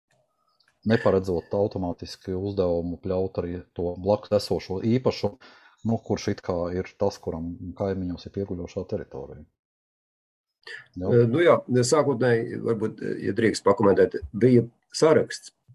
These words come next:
Speaker 2: pievienojams, bet, nu, varam mums, eh, kategoriski aizliedz šo te, eh, pielikumu pievienot. Tad tur bija at-, attiecīgi arī pilsētas un ciemi, kuru tad nedrīkst šis te, eh,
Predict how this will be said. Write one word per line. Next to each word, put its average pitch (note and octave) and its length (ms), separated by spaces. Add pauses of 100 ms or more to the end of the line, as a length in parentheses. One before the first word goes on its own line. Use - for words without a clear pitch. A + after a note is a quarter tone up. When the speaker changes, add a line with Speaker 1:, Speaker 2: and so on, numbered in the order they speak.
(160)
Speaker 2:
pievienojams, E2+ 840
bet, A2 260
nu, A#2+ 300
varam A2 400
mums, G#2+ 320
eh, G2 220 (260)
kategoriski F2+ 640
aizliedz F3+ 380
šo F#3 260
te, E3+ 220
eh, G#2+ 720
pielikumu G#2 840 (240)
pievienot. F#2 560 (180)
Tad F#2 220
tur F#2 160
bija F2+ 220
at-, F2+ 100 (120)
attiecīgi E2+ 460
arī E2 140
pilsētas G#2 520
un F2+ 140
ciemi, E3+ 400 (440)
kuru A#2 320
tad G2+ 160
nedrīkst F#2 500
šis - 180
te, E2+ 180
eh, - 680